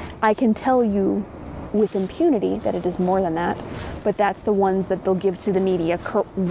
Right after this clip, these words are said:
currently, right now. Here's where the little rift is that, of course, the media glossed over. The first four women who they s-,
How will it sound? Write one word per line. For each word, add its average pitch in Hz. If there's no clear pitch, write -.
currently, 185
right 190
now. 107
Here's 311
where 262
the 226
little 208
rift 180
is 277
that, 226
of 190
course, 202
the 214
media 190
glossed -
over. -
The 240
first -
four 240
women 190
who -
they 190
s-, -